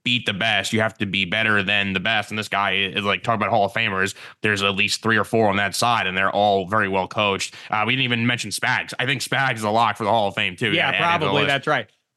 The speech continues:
Speaker 2: But I, al-, I, I, I think it's because it, it's the paradox that exists, whi-, which is, so you have to have Patrick Mahomes. Like, well, that, like, the, uh,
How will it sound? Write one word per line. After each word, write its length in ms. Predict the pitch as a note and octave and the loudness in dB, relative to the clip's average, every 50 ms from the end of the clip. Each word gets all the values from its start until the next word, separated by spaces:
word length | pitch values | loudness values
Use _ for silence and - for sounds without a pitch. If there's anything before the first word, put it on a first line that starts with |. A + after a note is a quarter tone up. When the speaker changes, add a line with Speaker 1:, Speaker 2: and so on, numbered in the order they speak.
| _ | _
Speaker 2:
But 80 | G#3 G#3 | 0 2
I, 100 | A3+ A#3+ | 2 4
al-, 240 | C4 C#4 C#4+ D4 C#4+ - | 4 4 4 2 2 -2
I, 140 | G3+ A3 - - | -4 -2 0 0
I, 180 | A3 A3+ G3+ - - - | 0 0 -2 -4 -2 0
I 160 | G3+ G#3 G#3+ | 0 0 0
think 280 | G#3 G#3 A#3 C4 C#4 | 2 0 0 2 2
it's 180 | C#4 B3 - - | -2 -2 -2 -2
because 760 | F3+ G#3+ - - - D#3+ F3 E3+ D#3+ D#3+ D#3 D#3 C#3+ C#3 - _ _ _ _ _ _ _ _ _ | -4 -4 -4 -4 -2 0 0 2 4 2 2 2 0 -6 -12 _ _ _ _ _ _ _ _ _
it, 460 | F3+ E3 E3 D3+ D3+ _ - F3+ - _ | 0 0 0 0 -4 _ -18 -18 -8 _
it's 240 | E3 D#3+ D3 - - | -4 -4 -4 -6 -14
the 160 | _ D#3 D#3+ | _ -4 -4
paradox 880 | D3+ - - - E3+ E3+ D#3+ D3+ C#3+ C3+ B2+ B2 A2+ G#2+ G#2+ - - - | -4 -4 -4 0 2 2 4 4 2 2 2 0 0 0 -2 -4 -6 -8
that 120 | C3 A2+ | -6 -6
exists, 680 | A#2 A2+ G#2 G#2 G#2+ A#2+ G#2+ F#2 - - - - - - _ | -6 -6 -8 -6 -6 -6 -6 -6 -10 -14 -16 -18 -20 -20 _
whi-, 280 | - B2 C3 C#3 D3 - - | -8 -2 -2 -2 -2 -2 0
which 260 | - D3 C#3+ - D3 | 0 0 0 0 -2
is, 320 | C3 A2 F#2+ E2 - - _ _ _ _ _ _ _ | -2 -2 -4 -8 -16 -20 _ _ _ _ _ _ _
so 160 | - - D#3 | -2 0 0
you 240 | D#3+ D#3+ F3 G3+ A3 | 2 4 4 6 6
have 180 | A3 G#3+ G3 F3 | 4 4 2 0
to 40 | G3+ | 0
have 240 | F3+ F3+ E3+ E3 - | 2 2 0 0 0
Patrick 380 | E3+ E3 D3+ D3 C#3+ D3 B2 | 0 0 0 0 -2 -6 -6
Mahomes. 560 | B2 A#2+ A2 A2+ A2 F#2+ E2 - _ - - | -6 -6 -6 -6 -6 -8 -8 -12 _ -16 -12
Like, 180 | B2 G#2+ A2+ G#2 | -10 -10 -8 -2
well, 140 | C3 C3+ C3+ | -2 0 0
that, 180 | C#3+ C#3+ D3 | 2 0 0
like, 320 | D3+ C#3+ C#3+ C#3 B2 - _ | 0 0 -2 -2 -4 -8 _
the, 240 | - C#3+ D3+ - - | -6 -6 -4 -2 0
uh, 160 | D#3 C#3+ D3 | -2 -2 -2